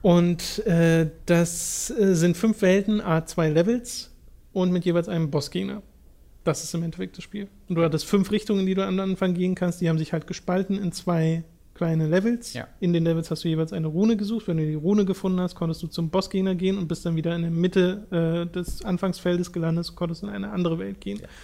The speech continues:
Speaker 1: Und die Reihenfolge, wie man das macht, ist vollkommen egal. Es gibt eine Eiswelt, es gibt eine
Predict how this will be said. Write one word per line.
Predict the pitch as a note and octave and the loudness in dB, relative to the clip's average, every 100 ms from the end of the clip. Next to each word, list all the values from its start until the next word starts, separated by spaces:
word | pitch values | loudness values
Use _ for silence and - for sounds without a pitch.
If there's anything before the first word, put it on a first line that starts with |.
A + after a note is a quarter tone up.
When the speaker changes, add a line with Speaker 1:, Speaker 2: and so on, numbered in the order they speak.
| - - | -20 -10
Speaker 1:
Und | - D#3 | -4 0
die | D#3 | 0
Reihenfolge, | D#3+ G3 G3 G3 E3+ | 2 0 2 2 2
wie | F#3+ | 2
man | G#3+ | 2
das | G3 G3 | 0 -2
macht, | F#3+ | -4
ist | F#3 | -6
vollkommen | - F3 - G#3 | -4 -4 -4 -8
egal. | G#3 F#3 G3+ A#3+ A#3 - - - | -4 0 2 0 -4 -16 -16 -10
Es | F#3 | -6
gibt | - E3+ - | -2 -4 -2
eine | F3 D#3+ D#3+ G3 | 0 0 0 0
Eiswelt, | G3+ G#3+ - G3 F#3+ F#3+ | 0 0 0 0 2 0
es | F#3+ - | -4 -8
gibt | G3 F3+ | -10 -8
eine | G3+ G#2+ G#2+ G#2+ G#2+ | -8 -8 -6 -8 -10